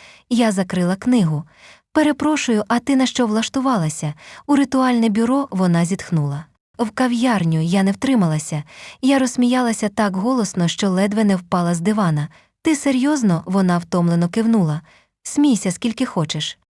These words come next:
Але мені доведеться стояти за касою і робити капучино». Я схопила телефон. «Мені треба це сфотографувати для історії. Це момент, коли Всесвіт вирішив, що карма реальна». «Та пішла ти», пробурмотіла вона,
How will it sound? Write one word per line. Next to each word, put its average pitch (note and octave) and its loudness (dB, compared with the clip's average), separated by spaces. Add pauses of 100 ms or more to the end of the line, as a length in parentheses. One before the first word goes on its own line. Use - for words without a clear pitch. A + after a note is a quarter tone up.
Але A3 2
мені G3 4
доведеться F#3 0
стояти F#3 -2
за F3 -2
касою F3+ -2
і G#3+ 2
робити F3+ 0
капучино». F#3+ 0 (440)
Я A#3+ 2
схопила F3 -2
телефон. F3+ -2 (480)
«Мені C#4 4
треба C4+ 0
це C4 -2
сфотографувати A3 -2
для E3+ 0
історії. F3+ -2 (340)
Це D#4+ 2
момент, C#4 4
коли A3 0
Всесвіт A#3 -4
вирішив, G#3+ 0
що - -4
карма G3 0
реальна». D3+ -2 (440)
«Та A3+ 2
пішла G#3+ -2
ти», F#3+ -2
пробурмотіла E3+ 0
вона, D#3+ 0